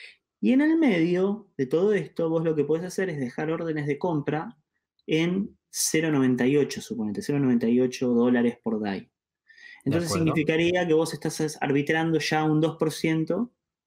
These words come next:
Speaker 1: del valor del cual vas a devolver a tu C D P, porque el C D P,
Speaker 2: Ujú.
Speaker 1: acordate que toma siempre un dólar,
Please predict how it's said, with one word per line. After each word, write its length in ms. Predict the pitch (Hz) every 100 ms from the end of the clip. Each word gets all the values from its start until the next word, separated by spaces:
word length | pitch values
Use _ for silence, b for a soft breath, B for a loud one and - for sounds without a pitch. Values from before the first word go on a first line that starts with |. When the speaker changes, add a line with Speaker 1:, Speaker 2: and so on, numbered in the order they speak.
| _
Speaker 1:
del 140 | 127
valor 320 | 123 131 147
del 180 | 147 127
cual 200 | 123 127
vas 220 | 127 127
a 80 | 131
devolver 640 | 120 113 117 127 131 143 - _ _ _ _ _
a 100 | 240
tu 100 | -
C 140 | 120 120
D 100 | 147
P, 340 | 233 - -
porque 220 | - 220 214
el 60 |
C 160 | - 240
D 80 | 240
P, 120 | 147
Speaker 2:
Ujú. 100 | 143
Speaker 1:
acordate 360 | 127 131 151
que 340 | 147 143 156 _
toma 220 | - - 247
siempre 460 | 208 147 165 185
un 160 | 127 127
dólar, 340 | 170 117 101